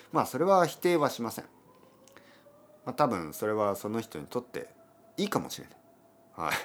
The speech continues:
そんなに大好きだったらね。まあ、もしくは自分が大好きなセレブリティの話だったら、まあ、いいんじゃないですか。でも、例えば、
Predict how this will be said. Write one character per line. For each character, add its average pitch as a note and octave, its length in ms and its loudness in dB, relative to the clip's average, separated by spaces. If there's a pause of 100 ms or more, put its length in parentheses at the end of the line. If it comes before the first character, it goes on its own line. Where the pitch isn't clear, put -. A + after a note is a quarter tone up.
(600)
そ A#2+ 160 2
ん - 20 2
な C3+ 100 2
に G2 80 -2
大 G#2 220 2
好 - 80 0
き - 80 -2
だ E2 100 -4
っ - 60 -10
た - 80 -16
ら C#2 80 -10
ね。 A#2 160 -14 (720)
ま F3 120 8
あ、 - 20 6
も G3 120 4
し A#3 60 -4
く - 120 -4
は F3+ 100 6
自 A#2 100 -2
分 G3 160 0
が G3 160 0 (160)
大 E3+ 140 6
好 A#3 180 0
き - 80 -2
な A2+ 140 2
セ A#2+ 160 4
レ D#3 100 6
ブ E3 100 2
リ B2 120 0
テ - 160 -12
ィ - 20 -6
の E2+ 100 -6
話 F#2+ 360 -8
だ G2+ 80 -4
っ - 40 -12
た - 140 -16
ら、 C3 300 -4 (100)
ま G3+ 140 -2
あ、 - 120 -12 (520)
い - 60 -6
い - 20 0
ん F#3+ 40 -4
じ G4 80 -4
ゃ - 40 -4
な C2+ 80 -12
い - 20 -14
で - 80 -18
す - 80 -20
か。 E3+ 140 -8 (1080)
で F3 100 -2
も、 D#3 140 2 (140)
例 F3+ 120 4
え - 20 8
ば、 A2+ 420 2